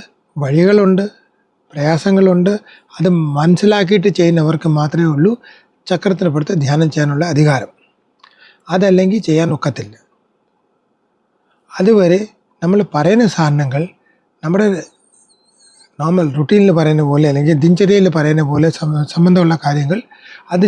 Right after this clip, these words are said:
ജീവിതത്തിന് മാറ്റം വരുത്തിക്കില്ല. അതെല്ലാം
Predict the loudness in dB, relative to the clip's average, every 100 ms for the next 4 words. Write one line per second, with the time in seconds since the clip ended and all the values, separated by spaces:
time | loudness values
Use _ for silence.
0 | 4 4 2 -2 -4 -4 -14 _ _ _
1 | _ _ _ _ _ _ _ _ _ -6
2 | -2 0 0 0 0 -2 -2 -2 -6 -16
3 | _ _ _ -6 0 2 2